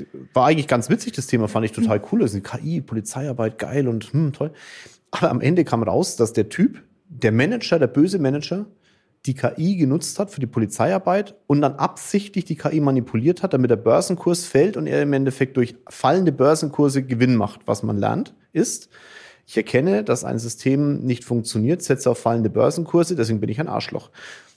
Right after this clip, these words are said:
Speaker 1: Das war das Learning des, des Tatorts. Und am Ende hab ich mir gedacht, das kann doch nicht euer Ernst sein, dass ihr das jetzt so macht. Aber es ist tatsächlich so, als Unternehmer bist du dann wirklich an so einem Pranger,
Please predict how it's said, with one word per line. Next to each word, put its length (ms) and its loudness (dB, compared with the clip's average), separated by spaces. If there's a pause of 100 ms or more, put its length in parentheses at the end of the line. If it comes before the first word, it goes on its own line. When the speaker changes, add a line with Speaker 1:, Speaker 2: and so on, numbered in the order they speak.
Speaker 1:
Das 240 0
war 100 4
das 200 -2
Learning 360 4
des, 240 -4
des 200 -4
Tatorts. 480 0
Und 60 0
am 100 2
Ende 140 4
hab 20 4
ich 40 4
mir 80 4
gedacht, 160 -2
das 140 -4
kann 240 0
doch 160 0
nicht 160 0
euer 180 0
Ernst 300 -2
sein, 160 0
dass 140 -2
ihr 60 -2
das 120 -2
jetzt 140 -4
so 100 -6
macht. 220 -6 (460)
Aber 140 2
es 80 4
ist 120 -8
tatsächlich 400 0
so, 120 2
als 140 0
Unternehmer 400 2
bist 240 -4
du 40 -4
dann 340 -2
wirklich 320 -6
an 140 -2
so 120 -4
einem 140 -2
Pranger, 380 -4